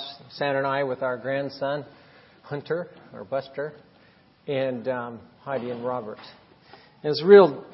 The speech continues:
blessing having Buster there. You know, I like to take pictures and post them on Facebook with expressions, and some of you have been following that. And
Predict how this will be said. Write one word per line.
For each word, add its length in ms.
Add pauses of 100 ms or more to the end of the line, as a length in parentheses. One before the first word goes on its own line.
blessing 420
having 340
Buster 400
there. 360 (1000)
You 100
know, 140
I 100
like 220
to 120 (200)
take 240
pictures 280
and 160
post 280
them 100
on 160 (100)
Facebook 520
with 160
expressions, 880
and 120 (360)
some 160
of 100
you 220 (340)
have 160
been 220
following 460
that. 340
And 160